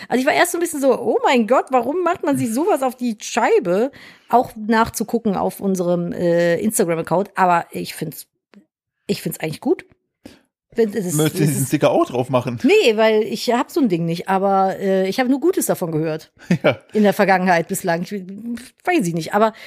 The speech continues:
Speaker 1: ja, find ich gar nicht schlecht eigentlich. Also ich find's eigentlich sogar, wenn ich zwei, dreimal drüber nachdenke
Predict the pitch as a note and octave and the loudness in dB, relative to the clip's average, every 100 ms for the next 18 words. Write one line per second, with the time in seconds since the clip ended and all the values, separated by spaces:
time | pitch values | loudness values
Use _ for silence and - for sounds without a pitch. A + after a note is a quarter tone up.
0 | - - D4 E4+ F3 D3+ G3 G3 F#3 F3 | -18 -4 2 4 2 0 -10 -14 -16 -16
1 | - - F#3+ - E3 F#3+ - - A4+ G3 | -8 -2 -2 0 -2 -2 -4 -4 -2 2
2 | E3+ F3 F3+ E3+ - B3 - F3+ B3+ D#4+ | 0 0 -2 -2 -2 -2 0 -2 -2 -2
3 | D4+ D4+ C4+ B3 - - G3 A#3 B3+ A#3+ | 0 2 0 -2 -4 -2 0 2 0 0
4 | A#3+ G#3 E3 D#3+ A#3+ C4 E4+ | 0 -2 -2 -2 -2 -2 -2